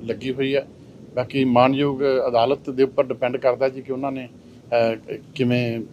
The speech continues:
ਇਹ ਸਾਰਾ ਕਾਨੂੰਨੀ ਤੌਰ ਤੇ ਪ੍ਰਕਿਰਿਆ ਨੂੰ ਦੇਖਣਾ ਹੈ ਜੀ। ਉਮੀਦ ਕਰਦੇ ਹਾਂ ਕਿ ਕੇਜਰੀਵਾਲ ਸਾਹਿਬ ਜਲਦੀ ਬਾਹਰ ਆਉਣਗੇ। ਹਾਂ, ਜਲੰਧਰ ਜਿਮਨੀ ਚੋਣ ਹੈ ਜੀ। ਸਾਡੇ ਜਿਹੜੇ ਪਹਿਲਾਂ ਐਮ ਐਲ ਏ ਹੁੰਦੇ ਸੀ ਉਹ ਰਿਜ਼ਾਈਨ ਕਰ ਗਏ ਸੀਗੇ, ਪਾਰਟੀ ਛੱਡ ਗਏ ਸੀਗੇ ਤੇ ਹੁਣ ਨਵੀਂ ਜਿਮਨੀ ਚੋਣ ਹੋ ਰਹੀ ਹੈ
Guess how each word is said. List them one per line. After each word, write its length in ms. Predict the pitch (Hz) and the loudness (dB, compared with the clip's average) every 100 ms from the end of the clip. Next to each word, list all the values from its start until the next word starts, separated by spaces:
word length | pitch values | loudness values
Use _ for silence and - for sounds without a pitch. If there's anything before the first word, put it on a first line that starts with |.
| 113 | -8
ਇਹ 100 | 120 | -4
ਸਾਰਾ 320 | - 117 117 | 4 4 4
ਕਾਨੂੰਨੀ 340 | 117 120 120 | 0 -4 -2
ਤੌਰ 180 | 123 123 | 0 0
ਤੇ 280 | 117 120 113 - | 0 -6 -6 -12
ਪ੍ਰਕਿਰਿਆ 320 | - 123 120 | -8 -2 0
ਨੂੰ 120 | 117 | 0
ਦੇਖਣਾ 300 | 107 104 127 | -6 -8 -4
ਹੈ 60 | 131 | -4
ਜੀ। 140 | 135 - - - | -6 -14 -18 -6
ਉਮੀਦ 200 | 135 147 | 2 2
ਕਰਦੇ 300 | 143 143 120 | 4 2 2
ਹਾਂ 80 | 135 | -4
ਕਿ 100 | 135 | -6
ਕੇਜਰੀਵਾਲ 360 | 131 123 120 120 | -6 -4 -2 -4
ਸਾਹਿਬ 200 | 135 120 | -4 -2
ਜਲਦੀ 240 | 113 107 | -2 -4
ਬਾਹਰ 200 | 104 104 | -6 -6
ਆਉਣਗੇ। 260 | 110 - - - - - | -8 -14 -18 -20 -4 2
ਹਾਂ, 80 | 180 | 4
ਜਲੰਧਰ 380 | 151 170 196 | 6 6 6
ਜਿਮਨੀ 280 | 196 170 175 | 4 2 2
ਚੋਣ 240 | 175 185 175 | 0 -2 -4
ਹੈ 60 | |
ਜੀ। 180 | 170 - - | -6 -8 0
ਸਾਡੇ 400 | 147 135 143 135 - | 0 2 2 0 -2
ਜਿਹੜੇ 140 | 127 | -4
ਪਹਿਲਾਂ 340 | 139 127 135 135 | 2 2 4 2
ਐਮ 120 | 120 | 2
ਐਲ 140 | 127 | 2
ਏ 40 | 131 | 2
ਹੁੰਦੇ 180 | 120 | 0
ਸੀ 140 | 120 131 | -4 -2
ਉਹ 80 | 123 | -2
ਰਿਜ਼ਾਈਨ 280 | 117 110 | 0 -2
ਕਰ 200 | 117 120 | 0 0
ਗਏ 140 | 117 127 | 0 -4
ਸੀਗੇ, 280 | 123 123 139 | -4 -6 -4
ਪਾਰਟੀ 420 | - 110 107 117 | 0 0 0 -4
ਛੱਡ 220 | 113 110 | -2 -2
ਗਏ 140 | 117 | 0
ਸੀਗੇ 300 | 127 131 135 135 - | 0 0 -2 -4 -4
ਤੇ 80 | |
ਹੁਣ 160 | 117 117 | -4 -2
ਨਵੀਂ 300 | 113 113 120 | -2 -2 -2
ਜਿਮਨੀ 260 | 113 117 120 | -2 -2 0
ਚੋਣ 200 | 127 123 | -2 -2
ਹੋ 120 | 117 | 0
ਰਹੀ 140 | 127 | 0
ਹੈ 80 | 175 | 0